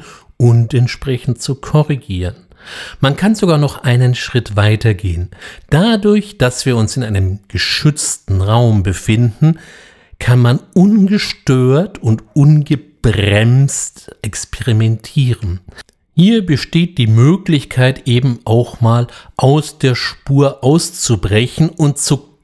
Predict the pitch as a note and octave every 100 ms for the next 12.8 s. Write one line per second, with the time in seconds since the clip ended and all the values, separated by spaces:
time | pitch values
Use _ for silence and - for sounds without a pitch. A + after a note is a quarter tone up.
0 | - G3 G3 G3 F#3 F3+ E3 C3 A#2+ C3+
1 | C#3+ - - C#3 - - F3 F3 G2 F2
2 | - _ _ - - _ _ _ _ -
3 | A2+ G#2+ G2+ G#2 - G#2 G2 F#2+ G2 -
4 | A2 A#2 A2 A2 G2 - A2 G2+ G#2 F#2
5 | F2+ A#2 D3 - D3+ C#3 D#3+ D3+ D3+ -
6 | G2+ - C3+ D3+ D3+ A2 G#2+ G2 G#2 A2+
7 | - - B2 A#2+ B2+ A2 G#2+ - - G#2+
8 | G2+ - - G2 G2+ G2+ G2 - G2 G#2+
9 | G#2 G2+ G2+ D#3 F#3 - G3 D#3+ - C#3+
10 | C#3 A#2 A2 - C3 C3+ D3 C#3 D3+ -
11 | - - - - - D3 D3 D3+ E3 F3
12 | D3+ A#2 G#2 C#3 D#3 - C#3+